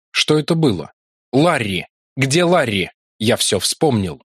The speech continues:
Резко приподняв голову, я увидел рядом другую человекообразную лягушку, несущую Окифа. И рядом с ними размеренно шагал, опустив голову, Олаф,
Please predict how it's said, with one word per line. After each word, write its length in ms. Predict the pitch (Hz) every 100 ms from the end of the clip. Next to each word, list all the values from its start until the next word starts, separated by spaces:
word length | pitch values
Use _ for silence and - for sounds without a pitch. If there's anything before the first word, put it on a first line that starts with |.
| _
Резко 340 | 117 123 - 127
приподняв 540 | 107 101 104 101 92
голову, 460 | 95 156 151 156 -
я 200 | 107 165
увидел 400 | 175 175 165 165
рядом 340 | 151 151 151
другую 420 | 147 151 147 143 98
человекообразную 920 | 104 104 101 - 98 104 98 92 87
лягушку, 520 | 90 131 - - 151
несущую 680 | 120 147 - 101 - 107 107
Окифа. 460 | 117 - 117 - 78 - _
И 120 | - 110
рядом 320 | 104 90 82
с 160 | -
ними 320 | 139 160 156 - -
размеренно 560 | 113 104 131 165 165
шагал, 400 | 160 156 151 151
опустив 460 | - - 113 - 101
голову, 420 | 98 101 104 120 -
Олаф, 340 | 131 80 -